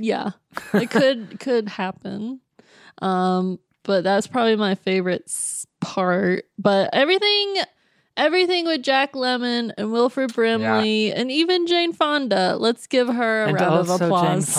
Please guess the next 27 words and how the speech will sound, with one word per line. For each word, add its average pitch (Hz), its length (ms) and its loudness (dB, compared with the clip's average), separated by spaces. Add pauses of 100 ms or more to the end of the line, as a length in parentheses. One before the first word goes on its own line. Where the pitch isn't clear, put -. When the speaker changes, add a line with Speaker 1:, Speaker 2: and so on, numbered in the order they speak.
Speaker 2:
Jane - 100 -4
Fonda 247 220 2
was 208 100 -4
there. 294 380 -2
Speaker 1:
<laughs> 151 60 -10
Speaker 2:
No, 123 140 0
she's 190 240 -4
pretty 143 180 -2
good 113 140 -4
in 107 80 -8
this. 110 220 -12
Speaker 1:
And 233 160 -4
Michael 262 300 2
Douglas 240 480 0
is 247 120 -4
super 330 440 2
hairy. 226 840 -2
Speaker 2:
Oh, 226 180 -2
man, 208 340 -8
Speaker 1:
He 233 80 -2
Speaker 2:
so 247 60 4
Speaker 1:
has 262 120 0
Speaker 2:
hairy. - 140 -6
Speaker 1:
so 262 200 2
much 247 240 -4
hair. 269 380 0
Speaker 2:
He, 254 220 -2